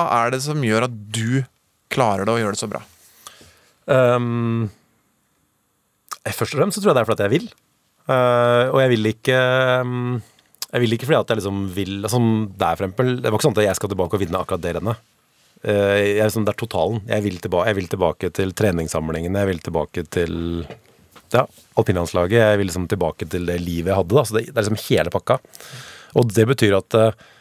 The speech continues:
Speaker 2: mye av, eh, den jobben du skal gjøre for å reise deg,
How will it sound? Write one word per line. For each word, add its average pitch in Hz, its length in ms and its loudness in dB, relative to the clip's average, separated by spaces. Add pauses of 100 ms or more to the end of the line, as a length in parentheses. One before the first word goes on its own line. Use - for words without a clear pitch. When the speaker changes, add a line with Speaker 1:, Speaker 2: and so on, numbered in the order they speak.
(460)
Speaker 2:
mye 113 340 4
av, 101 280 4 (200)
eh, 104 160 4
den 98 240 -2
jobben 92 420 -4 (300)
du 95 120 -4
skal 104 180 0
gjøre 87 180 -2
for 95 80 -4
å 101 80 -2
reise 92 280 -4
deg, 127 260 2